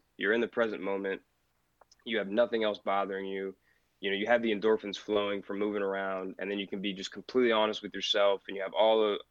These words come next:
everything firing in your brain, you can think more clearly, and you have that mental clarity. So this is the third book I, I read of the year, and it was just really basically, you know, the prompts are kinda to, to probe really deep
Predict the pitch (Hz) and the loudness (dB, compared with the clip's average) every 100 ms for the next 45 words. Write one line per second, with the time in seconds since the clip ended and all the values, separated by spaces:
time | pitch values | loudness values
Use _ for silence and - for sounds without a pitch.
0 | _ 113 127 120 110 - 107 110 107 104 | _ 2 4 2 0 2 2 4 0 -2
1 | 95 98 101 98 95 95 - 113 98 101 | -4 -4 -4 -6 -10 -14 -6 -4 -2 -2
2 | 98 - 104 104 101 95 - _ - 104 | -4 -4 -2 0 -2 -4 -10 _ -10 -4
3 | 104 120 110 104 98 95 - 95 87 - | 4 4 4 0 -2 -6 -4 -2 -2 -8
4 | - _ _ _ _ _ - 117 104 98 | -16 _ _ _ _ _ 2 4 4 2
5 | - _ _ _ _ _ 143 117 113 101 | -6 _ _ _ _ _ -6 -4 -6 0
6 | 143 135 131 123 117 110 117 110 104 107 | 2 2 2 2 2 2 2 0 -2 -2
7 | 107 107 104 - - 110 110 104 123 - | 0 0 -2 -6 -6 -2 -2 -2 -4 -2
8 | 131 123 101 113 110 - 107 104 95 _ | 0 -2 0 0 0 -4 -8 -8 -8 _
9 | _ _ - 95 90 - 101 _ 135 127 | _ _ -6 -4 -4 -8 -12 _ 4 4
10 | 120 107 98 - 123 104 92 - 104 110 | 4 -2 -6 -4 -2 -2 -6 -12 -12 -12
11 | - 131 120 101 113 101 90 98 82 | 0 4 4 4 2 2 -4 -6 -8